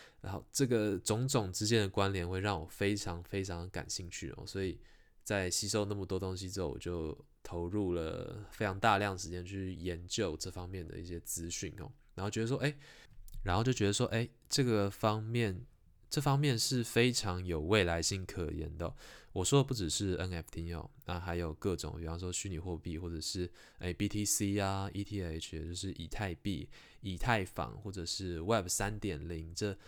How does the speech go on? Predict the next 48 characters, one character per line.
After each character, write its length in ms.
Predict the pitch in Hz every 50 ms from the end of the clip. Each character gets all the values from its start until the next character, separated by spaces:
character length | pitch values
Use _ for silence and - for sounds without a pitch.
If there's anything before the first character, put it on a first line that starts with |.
| - - - - - -
这 180 | - 143 143
类 140 | 147 151 135
等 320 | - - 95 92 107 113 120
等 380 | - 123 104 85 80 80 82 82 -
的 500 | - 92 87 80 78 76 73 69 - - - -
新 500 | - - - - - - 127 135 139 139
的 220 | 135 123 101 82 80
发 340 | - - - 107 101 104 110
想， 400 | 107 - - 110 82 57 - - _ _
或 160 | - 95 101 107
者 100 | 95 87
是 280 | - - 104 95 90
颠 360 | 90 - 113 110 110 113 120
覆 300 | 120 - - 120 104 90
以 200 | - - 87 90
往 220 | 92 98 95 87 80 80
我 100 | 85 -
价 220 | - 113 95 92
值 180 | - - - 71
观 180 | - 92 87
的 60 | 87
一 80 | 78 82
些 160 | - - 85
东 180 | - 82 82 80
西， 140 | - 87 80
其 240 | - - - 87
实 80 | 87 85
它 220 | 85 98 95 98
是 280 | 98 - - 107 98 - - - - - _ _ _
真 240 | - - 135 143 139
的 160 | 131 110 98
有 360 | 90 90 85 78 69 64 - - _
这 140 | - - 101
个 400 | - - 87 73 71 - - -
存 280 | - - - 98 101 107
在 180 | - 120 110
的 100 | 95 90
必 260 | 82 - - 104 95 98
要 200 | 101 95 90 85
性 260 | - - 95 82 85
跟 160 | 90 95 98
存 240 | - - - 85 85
在 220 | 87 113 101 92
的 80 | 82 78 -
价 260 | - - 110 92 80
值 240 | 73 - - - 62
的 140 | - - 87
哦。 120 | - -